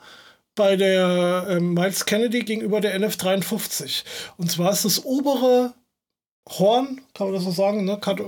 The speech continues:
ja, Cutaway ist es ja nicht, das obere Horn ist bei der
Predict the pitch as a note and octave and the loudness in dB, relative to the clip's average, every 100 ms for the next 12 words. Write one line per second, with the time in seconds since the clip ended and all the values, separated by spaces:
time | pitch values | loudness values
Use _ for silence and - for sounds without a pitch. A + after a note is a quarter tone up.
0 | G3 F3+ E3+ D#3+ F3+ E3+ F3 E3 F#3 F3+ | -4 0 0 0 0 2 0 0 -2 0
1 | F3+ F#3 - E3+ F3 F#3 A3 G3 D#3+ F#3+ | 0 0 -2 -4 -2 -4 -2 0 4 4
2 | B3+ C4 - - - - - A3+ A3 - | 2 -4 -12 -12 -12 -14 -2 0 0 0
3 | - - - G3 F#3 F3+ F3+ F3+ F3 F3+ | -4 -6 -2 2 4 4 4 2 2 2
4 | F3+ F3+ F#3 - F3 E3+ E3 E3 E3 E3+ | 0 -2 -6 -4 0 2 2 2 2 0
5 | E3+ E3+ | 0 -2